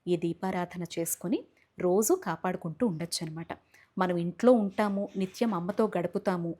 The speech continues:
అని అనుకుంటే చక్కగా మీరు అఖండ దీపం పెట్టుకోవచ్చు. లేదా ఆఫీసులకు వెళతాము, ఇంట్లో చిన్నపిల్లలు ఉంటారు, పెద్దవాళ్ళు ఉన్నారు, వాళ్ళని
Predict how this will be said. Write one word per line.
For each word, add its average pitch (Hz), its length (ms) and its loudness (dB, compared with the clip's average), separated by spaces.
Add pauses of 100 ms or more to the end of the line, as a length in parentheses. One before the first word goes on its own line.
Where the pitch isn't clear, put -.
అని 180 140 0
అనుకుంటే 190 500 -2 (440)
చక్కగా 226 300 2
మీరు 214 200 2
అఖండ 185 280 -2
దీపం 175 280 -4
పెట్టుకోవచ్చు. - 580 -6 (480)
లేదా 175 280 0 (100)
ఆఫీసులకు 190 580 2
వెళతాము, 170 500 -2 (400)
ఇంట్లో 196 260 0
చిన్నపిల్లలు 208 600 0
ఉంటారు, 170 500 -6
పెద్దవాళ్ళు 202 480 2
ఉన్నారు, 170 440 -4
వాళ్ళని 170 280 -2